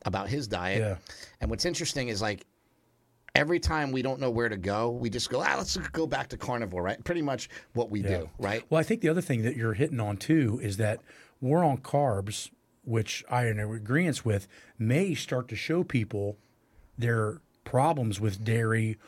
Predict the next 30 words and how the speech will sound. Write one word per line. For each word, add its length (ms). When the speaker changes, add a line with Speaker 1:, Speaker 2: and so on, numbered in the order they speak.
Speaker 2:
or 220
gluten 640
or 200
something 400
else 240
that 140
might 200
Speaker 1:
Yeah, 100
Speaker 2:
be 60
Speaker 1:
when 100
you 100
Speaker 2:
an, 200
Speaker 1:
remove 220
those 220
things, 220
Speaker 2:
an 60
Speaker 1:
yeah. 80
Speaker 2:
individual 440
issue. 280
When 140
you 80
start 260
pulling, 240
let's 140
say 80
you 80
pull 160
five 300
things 260
away 380